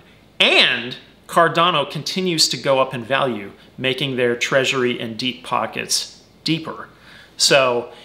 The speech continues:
if they need additional help, uh, they can bring on additional help. If they need resources, they can get those resources. So it's possible that they may be able to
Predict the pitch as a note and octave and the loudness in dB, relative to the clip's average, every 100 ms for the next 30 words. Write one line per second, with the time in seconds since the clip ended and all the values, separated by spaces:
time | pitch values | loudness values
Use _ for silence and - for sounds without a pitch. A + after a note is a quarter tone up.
0 | - - - D#3 D#3 D3+ C#3+ C3 A#2 C#3+ | -10 -8 0 0 2 -2 -2 -6 -4 -2
1 | C#3+ D#3 A#2+ - - C#3+ D#3+ - - - | -2 -2 -6 -8 -2 0 2 -2 -10 -20
2 | - - - - B2+ A#2 A2 - - C#3 | -20 -20 -20 -8 -4 -2 -4 -4 0 0
3 | D3 A#2+ D3 D3+ E3 C3+ A#2+ B2 - A#2+ | -2 -4 -2 0 0 0 -2 -2 -4 -4
4 | G#2+ - - C3+ A2 C3+ - B2+ C3 B2+ | -10 -8 -4 -4 -6 -12 -6 -4 -2 -6
5 | A2 C#3+ E3 D#3+ D3+ D3 B2 B2 A2+ A#2 | -6 -4 -2 0 -2 -2 -4 -4 -6 -6
6 | C#3+ C#3 B2+ A2 A#2+ A#2+ - A#2+ B2 - | -6 -4 -4 -4 -6 -2 -2 -2 -4 -4
7 | B2 - - - - - - C#3 B2 - | -2 -4 -6 -18 -20 -4 0 0 0 -4
8 | - C4+ C#4+ - C3+ B2+ B2 A#2+ C3+ A#2+ | 2 4 4 2 -2 -4 -4 -6 -4 -4
9 | A2+ D3 F#3+ D3+ B2 A#2+ B2 A#2 A#2+ G#2+ | 0 0 0 -2 -4 -2 -4 -6 -8 -8
10 | G#2 | -12